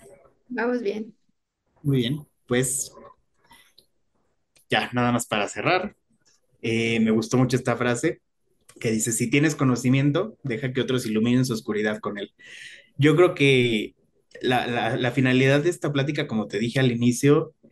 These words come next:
Speaker 2: es no solamente para ortodoncistas, yo creo que debería de, de, de ser importante para cualquier odontólogo de práctica general, porque, como bien vimos, es una entidad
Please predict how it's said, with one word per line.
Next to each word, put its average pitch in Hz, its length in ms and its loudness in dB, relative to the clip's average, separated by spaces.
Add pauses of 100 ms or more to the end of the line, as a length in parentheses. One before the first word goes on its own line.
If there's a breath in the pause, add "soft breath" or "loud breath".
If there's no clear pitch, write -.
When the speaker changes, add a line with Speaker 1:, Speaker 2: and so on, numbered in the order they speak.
Speaker 2:
es 123 500 -4
no 147 240 4
solamente 135 500 0
para 107 200 -6
ortodoncistas, 107 640 0
yo 147 80 6
creo 151 180 0
que 139 100 2
debería 120 420 0
de, 143 300 0
de, 110 220 -10
de - 100 -10
ser 123 180 -4
importante 127 520 -2
para 113 360 -4 (240)
cualquier 107 440 0
odontólogo 123 480 2
de 113 80 -2
práctica 110 440 -4
general, 107 500 -6 (1300 loud breath)
porque, 156 920 4
como 131 260 2
bien 151 220 6
vimos, 165 320 -2
es 151 80 -8
una 165 160 0
entidad 127 640 0